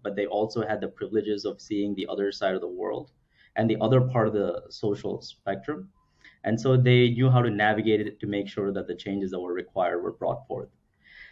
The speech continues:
And a lot of what I see today and a lot of what I've seen in other countries is,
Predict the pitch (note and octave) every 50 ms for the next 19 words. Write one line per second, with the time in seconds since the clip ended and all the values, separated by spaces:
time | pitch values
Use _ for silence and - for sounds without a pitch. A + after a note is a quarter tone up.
0 | - _ - G#2+ G#2 A2 A2+ A2+ A#2 A2+ A2+ A2 G#2+ G#2 G#2 G#2 B2 D#3 - C3+
1 | A2+ A#2 A#2+ A2+ - - - _ - G2 G2 G2 G2 - B2+ A#2+ A#2 A#2 G#2 G2
2 | G2+ G#2 A2 A2+ A2 G#2 F#2+ G2 G2+ G#2+ A#2 A2 G2+ G#2+ G2+ G2+ F#2+ G2 - A2+
3 | G#2+ A2 G2+ G2 F#2 F2+ F#2 E2+ - - A2+ C3+ C3 C3 - F#2+ - - - -
4 | - - - G2+ G2+ G2+ G2 F#2+ F#2+